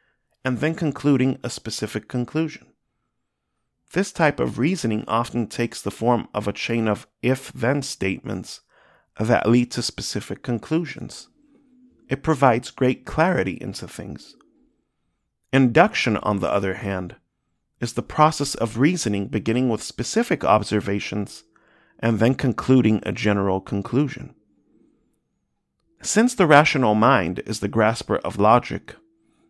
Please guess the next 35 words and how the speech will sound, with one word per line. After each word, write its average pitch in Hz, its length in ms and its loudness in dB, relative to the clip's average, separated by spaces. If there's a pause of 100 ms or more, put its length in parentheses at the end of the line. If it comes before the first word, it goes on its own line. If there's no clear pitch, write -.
(100)
and 131 160 0
since 202 240 2
these - 280 -2
rational 123 520 4
realities 104 640 2
are 110 100 0
spiritual, 110 880 -2 (640)
then 123 200 0
there 123 180 4
necessarily 123 840 2 (100)
is 185 180 0
a 117 60 0
spirituality 95 1000 2
of - 160 -10
logic. - 560 -4 (1000)
It 135 120 0
is 143 160 -2
this 185 240 0
ability 151 440 6
to 107 120 0
reason 107 460 -2
that 98 140 -4
is 101 120 -6
the 98 160 -4
image 117 280 0
of 98 160 -2
God 107 300 4
in 151 200 0
us, - 360 -10 (720)
and 117 100 2
if 120 160 -2
we 143 160 2
ignore 120 440 0
this - 200 -4
capacity 98 640 -6